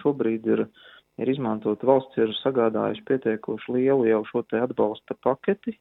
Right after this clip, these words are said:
Ā, dažādi katru, katru nedēļu notiek, ā, pat vairākas ministru kabineta sēdes, kur tiek pieņemti lēmumi, kādā veidā uzņēmumiem tiek sniegts, ā, šis te atbalsts. Iesaku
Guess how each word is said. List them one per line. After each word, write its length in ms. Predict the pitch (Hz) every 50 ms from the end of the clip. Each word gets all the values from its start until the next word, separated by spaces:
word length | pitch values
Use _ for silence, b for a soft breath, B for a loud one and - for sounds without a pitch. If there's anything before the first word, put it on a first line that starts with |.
| _ _ _
Ā, 140 | 120 117 110
dažādi 480 | 117 127 131 127 117 110 107 - - -
katru, 400 | 135 131 131 - - - 110 -
katru 400 | - - - - - - 117 120
nedēļu 400 | 127 123 117 110 110 110 113 120
notiek, 400 | 120 123 - 110 110 107 - -
ā, 800 | - - - - - - - - _ _ - 107 104 101 101 98 - -
pat 160 | 104 - -
vairākas 400 | 117 120 127 123 110 107 - -
ministru 400 | 131 123 120 110 - - - -
kabineta 400 | - 123 127 120 107 98 - - -
sēdes, 400 | - 131 143 170 185 190 190 - - - - -
kur 160 | - - -
tiek 240 | - 117 110 110 - -
pieņemti 480 | 135 131 123 113 110 113 113 - 117 117
lēmumi, 480 | 117 131 143 160 175 175 170 151 127
kādā 320 | - - 131 131 120 113 110
veidā 400 | 110 120 127 135 127 120 113 117
uzņēmumiem 560 | 131 131 127 113 110 110 110 107 107 107 _
tiek 160 | - 123 113 - -
sniegts, 400 | - 120 123 123 - - - 113
ā, 140 | 107 110 110
šis 240 | - - - - -
te 140 | - 120 127
atbalsts. 560 | 151 185 202 214 214 214 - B B B B B B B B _ _ -
Iesaku 600 | 127 127 131 - - 120 - - - 117 110 113